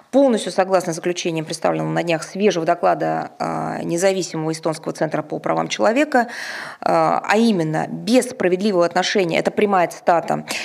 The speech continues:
"к национальным меньшинствам невозможно сформировать имидж Эстонии как развитой демократии". Конец цитаты. То, что сейчас происходит, а, в эстонской системе образования, ну,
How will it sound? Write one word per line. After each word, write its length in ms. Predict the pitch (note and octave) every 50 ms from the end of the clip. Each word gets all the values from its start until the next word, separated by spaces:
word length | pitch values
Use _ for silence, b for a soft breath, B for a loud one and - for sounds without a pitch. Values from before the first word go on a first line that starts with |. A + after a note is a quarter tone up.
| B B
"к 60 | B
национальным 680 | G3 G3 - - A3 A3 A3+ G#3+ F#3 F3+ F3 F3 E3+
меньшинствам 440 | F3+ G3 G3+ - D4+ D4 - G#3+ F3+
невозможно 760 | G3 A3 B3+ C#4 C4 C4+ B3+ A#3+ B3 A#3+ A#3+ A#3+ A#3+ A#3 A#3+
сформировать 600 | A#3 - G3+ F#3 F3+ F3 F3+ F3 F3 F3 E3+ -
имидж 220 | F3 D#3+ D#3+ - D#3+
Эстонии 340 | D#3 - A#3+ B3 A#3+ A3 G#3
как 320 | - - G3 G3+ G3+ -
развитой 540 | - E3+ F3+ F#3 F3+ F#3 F3+ F3 E3+ E3+ D#3+
демократии". 560 | D#3 D#3 D#3+ D#3+ D#3 - D3+ D3+ D3+ - -
Конец 340 | - - E3+ E3 F3+ F#3+ -
цитаты. 460 | - E3+ - - - - - - - - B B B B B B B B B
То, 80 | - C4+
что 160 | C4 C4+ B3+
сейчас 300 | B3+ A#3+ G#3+ B3+ A#3+ B3
происходит, 680 | - A#3+ B3 A#3+ - - - D4 D4+ C4 G#3+ F3 - - F3
а, 200 | E3+ E3 E3 D#3+
в 320 | E3 E3+ E3+ E3+ E3 E3 D#3+
эстонской 360 | - - - F3+ E3+ - F3
системе 420 | E3 F3+ E3+ - - E3+ E3+ E3+ E3+
образования, 880 | F3 F#3+ F#3+ F#3+ G#3+ A3 A#3 C4 C#4+ C#4 A3 F#3 F3+ F3+ F3+ F3+ F3+ -
ну, 400 | - - - - G#3 G#3 G#3